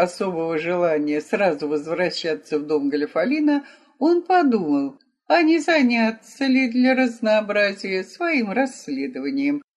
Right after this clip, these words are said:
и не пойти ли поболтать с доном Джованни Фано. А вдруг ему случалось сталкиваться с Баколи? По правде говоря, шансов на это было довольно мало,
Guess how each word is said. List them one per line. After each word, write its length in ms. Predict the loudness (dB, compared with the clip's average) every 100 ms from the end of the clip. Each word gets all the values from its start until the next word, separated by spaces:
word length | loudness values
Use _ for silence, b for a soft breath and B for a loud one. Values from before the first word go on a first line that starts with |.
| _ -8
и 220 | 2 4
не 140 | 4
пойти 760 | 0 0 2 0 -6 -4 0 2
ли 200 | 2 0
поболтать 760 | -2 -4 -2 -2 0 0 0
с 60 | -4
доном 400 | 0 4 6 4
Джованни 540 | 2 2 4 6 4
Фано. 680 | 2 0 0 2 0 -4 -6 -12 _ _
А 160 | 0 2
вдруг 540 | 2 0 2 2 0
ему 340 | -4 -2 -2 -4
случалось 880 | -2 -4 -2 -2 0 2 0 -2 -4
сталкиваться 880 | 0 0 -2 -2 -2 -2 -6 -8
с 60 | -2
Баколи? 680 | -2 -2 -6 -6 -6 -10 -14 _ _ 2
По 120 | 2
правде 400 | 4 2 4 0
говоря, 720 | -2 2 4 4 2 2 2
шансов 600 | 0 2 2 2 -2 0
на 140 | 0 2
это 220 | 0 -2
было 520 | -2 -2 2 2 2
довольно 520 | 4 2 4 2 4
мало, 540 | 4 4 4 2 -4